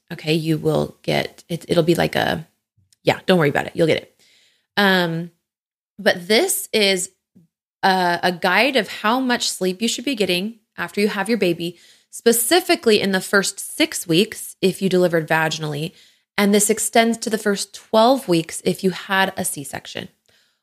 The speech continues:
or a surgery of any kind, which mostly I'm talking about a C-section, not like a little episiotomy, although episiotomies can be big.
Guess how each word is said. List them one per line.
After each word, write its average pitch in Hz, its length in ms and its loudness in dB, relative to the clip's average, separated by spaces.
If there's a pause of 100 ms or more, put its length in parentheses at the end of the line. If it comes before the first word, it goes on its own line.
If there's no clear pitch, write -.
(140)
or 185 160 4
a 175 80 4
surgery 165 880 0 (680)
of 175 100 2
any 160 220 0
kind, - 420 -4
which 165 420 -2 (160)
mostly 170 480 2
I'm 165 120 0
talking 151 260 -10
about 143 180 -2
a 151 40 -6
C-section, - 460 -12
not 180 180 -2
like 190 280 2
a 185 60 0
little 175 260 4
episiotomy, 160 640 2 (400)
although 294 300 4
episiotomies 294 600 0
can 269 140 -8
be 262 100 -2
big. 233 280 0